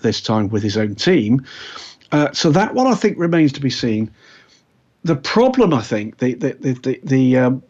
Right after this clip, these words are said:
the, the issue here is, how do you build a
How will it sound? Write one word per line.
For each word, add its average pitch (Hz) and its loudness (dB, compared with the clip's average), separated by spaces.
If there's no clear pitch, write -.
the, - -6
the 139 2
issue 185 2
here 131 2
is, 110 -6
how 202 2
do 196 -2
you 175 2
build 139 0
a 117 0